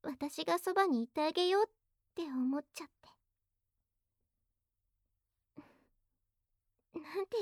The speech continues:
言うんでしょうね。ぼ-、母性が芽生えてきちゃったみたいなんですよ。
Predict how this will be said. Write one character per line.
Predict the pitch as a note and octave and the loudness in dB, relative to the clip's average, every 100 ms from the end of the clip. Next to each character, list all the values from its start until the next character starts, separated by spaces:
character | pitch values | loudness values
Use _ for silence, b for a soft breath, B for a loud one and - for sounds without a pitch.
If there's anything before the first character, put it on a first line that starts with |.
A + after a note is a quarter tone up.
| D#4+ | -2
言 | D4 | -2
う | D4 | -2
ん | |
で | D4 | -4
し | D4+ | -6
ょ | D4+ | -8
う | |
ね。 | A#3+ B3+ - b _ _ _ _ _ _ _ _ _ _ _ - | -8 -12 -20 b _ _ _ _ _ _ _ _ _ _ _ -12
ぼ-、 | D4 C#4+ - _ _ _ _ _ _ _ - | -8 -8 -10 _ _ _ _ _ _ _ -2
母 | F4+ A4 | 0 0
性 | - D#4+ D4+ - B B B _ _ _ _ _ _ | -2 -4 -4 -10 B B B _ _ _ _ _ _
が | - A3+ D#4 - _ _ _ _ _ _ _ - D#4 | -6 -4 -4 -8 _ _ _ _ _ _ _ -6 -2
芽 | D4 | 0
生 | D4+ F4 | 2 4
え | F#4+ | 4
て | F4 | 2
き | - - | -4 -8
ち | D#4 | -10
ゃ | |
っ | D4 | -6
た | D4 | 0
み | C4 B3+ | 0 0
た | C4+ | 0
い | C4 | 2
な | B3 | 2
ん | |
で | B3 | -2
す | - | -10
よ。 | - | -14